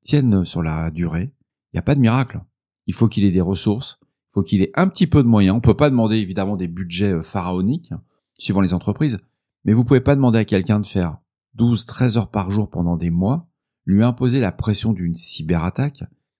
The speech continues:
car il faut pas l'oublier, une cyberattaque, pour la majorité des T P E, P M E, c'est la fin de la boîte, hein. C'est aussi simple que ça, hein.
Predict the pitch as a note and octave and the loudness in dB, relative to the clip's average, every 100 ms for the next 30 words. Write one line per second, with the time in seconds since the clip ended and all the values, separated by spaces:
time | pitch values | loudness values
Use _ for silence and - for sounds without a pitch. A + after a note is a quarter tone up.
0 | _ G#2 G#2 G#2 - C3 A2+ A2 C3+ - | _ -4 0 0 2 2 2 2 0 0
1 | F#2 - G2 F#2 F#2 C3+ C#3 _ - F#2 | -4 -2 -2 0 0 -2 -4 _ -8 -2
2 | F#2 G#2+ A2 G#2+ G#2+ A2+ E2+ - - G2+ | 0 2 2 0 -2 -2 -2 -4 -4 -2
3 | G2 F#2+ F#2+ - F2+ E2+ A#2 - - F2+ | 2 2 2 0 0 2 0 0 -2 -2
4 | E2+ B2+ G#2+ G2+ F2 E2+ - _ _ _ | 2 2 2 0 -2 -10 -14 _ _ _
5 | - G2 G2 G#2+ F#2+ F#2 F2 D#2+ | -2 0 0 0 0 -2 -2 -6